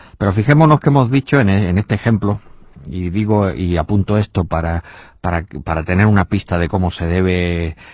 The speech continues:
trabajar con un diccionario y cómo se debe analizar, que la expresión gramática generativa aparece en el diccionario de la Academia de mil novecientos ochenta y cuatro,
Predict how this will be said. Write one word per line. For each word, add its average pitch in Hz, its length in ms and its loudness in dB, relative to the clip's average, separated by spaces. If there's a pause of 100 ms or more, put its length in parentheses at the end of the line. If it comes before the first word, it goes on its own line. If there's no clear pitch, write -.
(100)
trabajar 87 560 0
con 90 160 0
un 90 120 2
diccionario 90 760 0
y 87 60 -2
cómo 85 240 -6
se - 140 -8
debe 87 280 -2
analizar, 87 540 -2 (560)
que 92 200 0
la 87 100 0
expresión 117 400 -2
gramática 117 500 0
generativa 107 500 2
aparece 95 340 0
en 95 60 2
el 92 80 2
diccionario 98 340 0
de 95 60 0
la 95 60 0
Academia 92 360 -2
de 82 40 -4
mil 92 140 -2
novecientos 98 400 -4
ochenta 98 300 -4
y 98 40 -6
cuatro, 92 400 -4